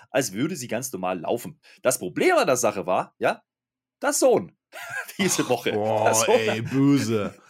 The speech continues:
Speaker 1: Da müssen wir
Speaker 2: Böse.
Speaker 1: jetzt mal einen Gruß rausschicken
Speaker 2: Also
Speaker 1: an die
Speaker 2: da
Speaker 1: Kollegen.
Speaker 2: keine Weihnachtsgrüße raus an The Zone. Nee, vorbei.
Speaker 1: Nee.
Speaker 2: Erzähl mal.
Speaker 1: An der Zone nicht und an den Twitter-Kanälen von W W E Deutschland auch nicht, denn die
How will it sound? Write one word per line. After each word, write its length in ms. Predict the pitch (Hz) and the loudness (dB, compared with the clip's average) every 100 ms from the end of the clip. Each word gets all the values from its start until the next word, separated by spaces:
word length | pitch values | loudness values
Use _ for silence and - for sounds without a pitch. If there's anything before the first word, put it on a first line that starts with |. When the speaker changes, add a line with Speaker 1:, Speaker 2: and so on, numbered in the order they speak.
| _ _ _ - _ | _ _ _ -20 _
Speaker 1:
Da 140 | - 156 | 0 0
müssen 160 | 123 | 4
wir 60 | 131 | 4
Speaker 2:
Böse. 120 | - | 4
Speaker 1:
jetzt 140 | 196 - | 2 2
mal 80 | |
einen 80 | 147 | 0
Gruß 260 | 156 165 139 | 0 -2 2
rausschicken 320 | 123 - 127 | 0 0 -4
Speaker 2:
Also 140 | 139 | 0
Speaker 1:
an 40 | 123 | 2
die 60 | |
Speaker 2:
da 80 | 151 | 4
Speaker 1:
Kollegen. 180 | 165 165 | 4 4
Speaker 2:
keine 200 | 160 143 | 2 2
Weihnachtsgrüße 560 | 123 123 117 113 95 90 | 0 0 -4 -10 -10 -6
raus 240 | 87 87 | -6 -8
an 120 | 78 | -12
The 60 | 90 | -12
Zone. 340 | 80 78 78 | -10 -10 -8
Nee, 340 | 101 104 85 - | -6 -6 -8 -12
vorbei. 360 | - 85 85 | -14 -10 -8
Speaker 1:
Nee. 200 | 98 104 - | -8 -10 -14
Speaker 2:
Erzähl 240 | - 107 | -12 -10
mal. 260 | 104 82 _ | -10 -12 _
Speaker 1:
An 120 | - 147 | -6 -4
der 80 | |
Zone 280 | 139 151 165 | -2 -2 -4
nicht 240 | 160 - - _ | -6 -8 -20 _
und 120 | - - | -6 -2
an 120 | 151 | -2
den 100 | 151 | 0
Twitter-Kanälen 520 | 175 226 160 147 160 | -2 0 0 0 0
von 140 | 147 | -4
W 140 | 120 139 | -4 -4
W 100 | 127 | -4
E 60 | |
Deutschland 340 | 123 131 - 113 | 0 -2 -2 -4
auch 180 | 123 160 | -4 -6
nicht, 160 | 190 | -4
denn 160 | 165 165 | -4 -4
die 320 | 160 285 170 | -6 -6 -6